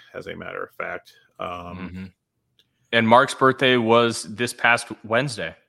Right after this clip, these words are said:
Speaker 1: Yeah, it was yesterday. We're recording this on the nineteenth, so, um,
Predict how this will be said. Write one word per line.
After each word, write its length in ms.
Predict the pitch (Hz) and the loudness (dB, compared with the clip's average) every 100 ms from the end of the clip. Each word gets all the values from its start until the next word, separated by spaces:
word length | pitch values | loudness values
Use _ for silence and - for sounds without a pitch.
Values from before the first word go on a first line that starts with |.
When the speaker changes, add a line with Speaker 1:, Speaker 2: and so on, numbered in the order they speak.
| _ | _
Speaker 1:
Yeah, 140 | 95 | -4
it 40 | 85 | -2
was 120 | 87 | -2
yesterday. 400 | 92 - 95 85 | -2 -2 -2 -4
We're 160 | 85 87 | -4 -6
recording 380 | 82 90 92 | -2 0 -2
this 160 | 87 - | -6 -8
on 80 | 85 | -8
the 80 | 85 | -8
nineteenth, 560 | 85 80 92 85 82 | -10 -10 -12 -12 -14
so, 400 | - 95 95 90 _ _ - - - - - | -14 -14 -12 -14 _ _ -20 -20 -20 -20 -8
um, 540 | 90 101 101 101 95 | 0 4 4 4 2